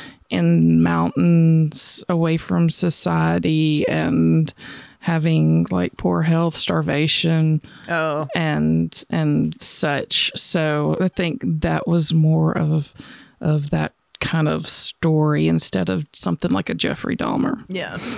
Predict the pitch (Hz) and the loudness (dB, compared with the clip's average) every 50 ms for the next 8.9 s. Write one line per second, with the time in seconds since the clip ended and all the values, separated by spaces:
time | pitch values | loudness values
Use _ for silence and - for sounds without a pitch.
0 | - - - - - - - - - - - - - - _ _ _ - - - | -10 -12 -14 -16 -16 -18 -20 -20 -20 -20 -20 -20 -20 -20 _ _ _ -12 -6 -4
1 | 202 208 - - - _ - 262 294 339 370 294 233 202 185 175 175 180 208 240 | -2 -2 -2 -4 -8 _ -4 -2 0 0 0 0 0 0 2 2 2 2 2 0
2 | 240 - - - - _ - 220 226 247 277 294 311 330 339 339 - - - - | 0 -2 -6 -8 -8 _ -4 -2 0 2 2 2 2 2 0 0 -2 -4 -4 -2
3 | 151 143 143 147 - 147 135 185 220 233 - - - - - 180 160 - - - | 0 0 0 0 0 0 0 2 0 0 -2 -6 -8 -4 -2 -4 -2 -2 -2 -4
4 | - - - - - 170 151 139 156 175 170 - - - 175 175 - - - 226 | -4 -4 -6 -4 -2 -2 0 0 0 0 0 0 0 2 2 2 0 0 -2 2
5 | 214 214 214 - 240 233 233 233 226 208 196 - - - 226 - - - 277 277 | 2 2 2 2 2 2 4 4 4 4 2 2 0 -2 -4 -4 -2 -2 -2 -2
6 | - - 156 - - - 180 190 - - _ - - 196 190 190 185 165 175 165 | 0 -2 -2 0 2 2 0 0 -2 -4 _ -4 0 2 4 4 4 4 4 2
7 | 165 170 180 180 185 - - - 175 170 - - - 190 180 180 185 196 202 202 | 2 4 2 2 0 -2 -4 -4 -4 -4 -4 -4 0 2 2 4 4 4 4 2
8 | 190 - - - - - - - - - 165 151 147 151 180 196 247 | 2 0 -4 -8 -6 -8 -6 -8 -6 -8 -8 -8 -8 -8 -8 -10 -10